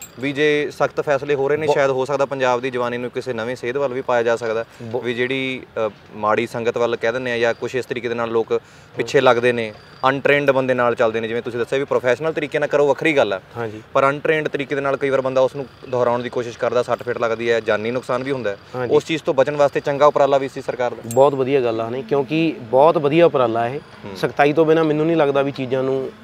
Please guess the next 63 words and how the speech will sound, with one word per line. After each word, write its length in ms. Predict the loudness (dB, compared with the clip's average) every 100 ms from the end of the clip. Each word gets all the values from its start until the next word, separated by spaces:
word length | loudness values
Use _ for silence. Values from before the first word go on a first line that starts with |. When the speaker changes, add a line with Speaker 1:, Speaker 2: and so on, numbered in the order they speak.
| -6
Speaker 2:
ਨੱਥ 220 | -4 -4
ਪਾਈ 200 | -2 -2
ਜਾ 180 | 0 0
ਸਕਦੀ 340 | -2 -6 -6
ਆ। 40 | -10 -12 -20 -20 -14
ਤੇ 280 | -8 -6 -6
ਬਹੁਤ 200 | -4 -2
ਵਧੀਆ 340 | -2 -2 0 2
ਇਹ 300 | 2 2 0
ਵੀ 200 | -2 -4
ਹਾਂ 160 | -2
ਚਾਹੀਦੇ 440 | 0 2 6 8 8
ਆ, 80 | 4
ਕਿਉਂਕਿ 240 | 0 2
ਪਹਿਲਾਂ 240 | 4 6
ਆਪਾਂ 140 | 6 4
ਦੇਖਿਆ 320 | 2 4 4
ਵੀ 140 | 4
ਉਹ, 300 | 2 2 0
ਅਹ, 840 | -2 -12 -20 -20 -14 -2 2 2 2
ਜਿਹੜੇ 220 | 4 4
ਹੈਗੇ 180 | 6 4
ਆ 40 |
ਬੁਲਟ 280 | 6 4 4
ਮੋਟਰਸਾਈਕਲਾਂ 600 | 2 0 -2 -2 0 0
ਦੇ 120 | 0
ਜਿਹੜੇ 180 | 0 -2
ਸੀਗੇ, 280 | -2 -4 -6 -10 -14
Speaker 1:
ਹਾਂ, 120 | -8
ਉਹ 100 | -8
ਸਟੰਟ 280 | -6 -8 -8
ਹੁੰਦੇ 200 | -8 -8
ਸੀ। 100 | -2
Speaker 2:
ਉਹ, 180 | 2 2
ਅਹ, 280 | 2 0 0 0
ਪਟਾਕੇ 320 | 0 2 4
ਵਾਲਾ 160 | 4 2
ਜਿਹੜਾ 160 | 0
ਸੀ, 160 | -2 -8 -16 -18
Speaker 1:
ਹੂੰ। 300 | -14 -12 -10 -2
Speaker 2:
ਉਹ, 100 | -2
ਉਹ 180 | 0 0
silencer 480 | 2 2 2 0
ਹੀ 60 | -4
ਸਾਰੇ 220 | 0 0
ban 220 | 0 -2
ਹੋਏ 180 | -2 -6 -8 -20 -20 -20 -14 -6
ਤੇ 80 | -4
ਫਿਰ 240 | 0 2
ਉਹ 340 | 4 4 2
ਚੀਜ਼ਾਂ 280 | 0 0 0
ਵੀ 80 | 0
stop 300 | 2 2 2
ਹੋਈਆਂ 280 | 0 -2 -2
ਨਾ, 60 |
ਕਿਉਂਕਿ 260 | -4 -2 0
ਉਹਦੇ 120 | 2
ਨਾਲ 160 | 4 2
ਵੀ 60 |
ਕਿੰਨੀਆਂ 260 | 0 0 0
ਜਾਨਾਂ 280 | 0 0 -2
ਗਈਆਂ 280 | -2 -4
ਨਾ। 60 | -8